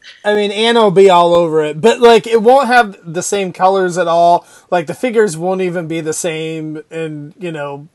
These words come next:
like, Anna will love it because it's some kind of weird knockoff thing.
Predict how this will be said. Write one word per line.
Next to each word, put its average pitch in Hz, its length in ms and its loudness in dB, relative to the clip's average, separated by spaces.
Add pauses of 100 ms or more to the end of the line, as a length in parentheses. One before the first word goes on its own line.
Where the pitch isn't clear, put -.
(140)
like, 160 240 -4
Anna 170 280 -6
will 156 160 -4
love 143 240 -6
it 143 180 -12
because 139 400 -12
it's 135 360 -14 (340)
some 160 220 -12
kind 156 200 -8
of 147 140 -14
weird 143 380 -12 (680)
knockoff 135 500 -14
thing. 135 360 -18